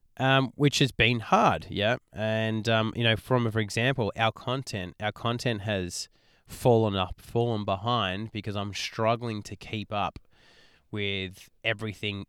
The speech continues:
extra that I'm doing now. Um,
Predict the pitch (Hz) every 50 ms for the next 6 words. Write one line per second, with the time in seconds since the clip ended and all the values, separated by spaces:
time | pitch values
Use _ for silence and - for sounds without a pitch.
0 | _ - 117 123 - - - - 123 104 104 98 95 90 92 92 - 98 95 90
1 | 90 90 92 104 117 110 92 78 69 - _ _ _ _ _ _ _ _ _ _
2 | _ - - 98 98 98 95 95 92 95 92 92 90